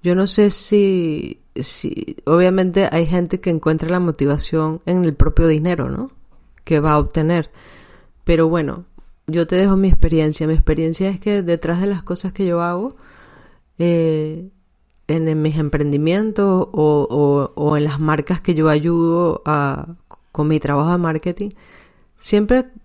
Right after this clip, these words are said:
me gusta sentir que esto que estoy yo vendiendo le va a hacer a la, la vida a la gente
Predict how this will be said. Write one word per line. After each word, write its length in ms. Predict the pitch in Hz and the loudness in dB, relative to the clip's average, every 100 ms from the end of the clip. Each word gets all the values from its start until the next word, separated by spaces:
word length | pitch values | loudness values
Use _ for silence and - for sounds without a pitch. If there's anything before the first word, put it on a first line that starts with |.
| _ | _
me 220 | - 185 185 | -4 2 4
gusta 540 | 202 - - 226 233 - | 4 4 2 0 0 -8
sentir 560 | - 190 185 196 185 | 0 2 4 2 0
que 300 | 202 208 202 - | 2 0 0 0
esto 300 | 185 - 202 | -2 -2 0
que 80 | 214 | -2
estoy 380 | 214 180 175 | 0 -2 0
yo 240 | 185 196 190 | 0 0 2
vendiendo 800 | 190 196 208 202 202 - - - _ - | 0 0 0 0 -2 -4 -6 -10 _ -2
le 160 | 175 | 0
va 80 | 170 | 0
a 20 | |
hacer 280 | 170 190 196 | 0 -4 -2
a 40 | |
la, 180 | 196 190 | -2 -2
la 200 | - 180 | 0 0
vida 220 | 170 180 185 | 2 0 0
a 20 | |
la 100 | 175 | -2
gente 480 | 170 160 160 185 | -2 -4 -4 -6